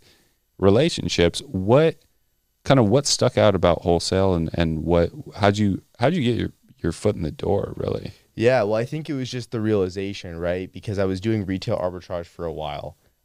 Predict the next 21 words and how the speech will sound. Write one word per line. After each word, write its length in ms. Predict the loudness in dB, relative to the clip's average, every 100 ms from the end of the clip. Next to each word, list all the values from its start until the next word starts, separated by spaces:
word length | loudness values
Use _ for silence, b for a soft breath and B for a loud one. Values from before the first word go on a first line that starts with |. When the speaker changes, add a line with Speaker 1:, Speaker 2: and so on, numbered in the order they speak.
| _
Speaker 2:
Um, 540 | -6 -4 -4 -8 -12 -10
and 180 | -4 -2
so 100 | 0
I 40 |
was 120 | 0 -2
going, 380 | -4 -4 -6
for 340 | -10 -8 -8 -10 -8
those 240 | -6 -6
that 140 | -8
don't 180 | -8 -4
know, 180 | 0 0
retail 400 | -2 -8 -10 -10
arbitrage 640 | -10 -10 -8 -4 -2 -4
is 60 | -10
essentially 840 | -12 -10 -10 -10 -8 -8 -8 -10 -14 _ _ _ _ _ _ -8
you're 100 | -2
buying 300 | 0 0 -4
something 400 | -6 -8 -8 -10
from 220 | -8 -2
Walmart, 520 | 0 0 -2 -2 -4 _ b -8
Target, 600 | -2 0 -2 -6 -8